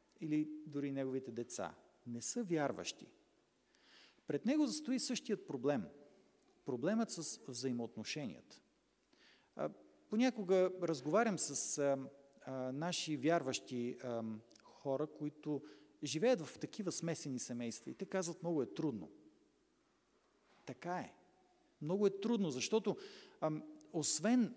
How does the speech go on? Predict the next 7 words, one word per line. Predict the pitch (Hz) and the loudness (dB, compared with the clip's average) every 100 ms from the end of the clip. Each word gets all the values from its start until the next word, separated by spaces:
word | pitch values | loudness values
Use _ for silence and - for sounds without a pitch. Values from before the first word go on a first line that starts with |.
| - | -2
разликата | 151 190 185 208 165 - | 0 2 2 2 2 2
в | 135 131 - | 0 -2 -8
поколенията, | 117 123 139 196 135 104 139 220 - - _ _ _ _ - | -8 0 2 4 2 0 -2 -4 -8 -20 _ _ _ _ -2
има | 233 240 160 | 2 4 2
разлика | 196 190 202 170 | 2 0 -2 0
и | 170 | 0
в | 143 151 | 2 -2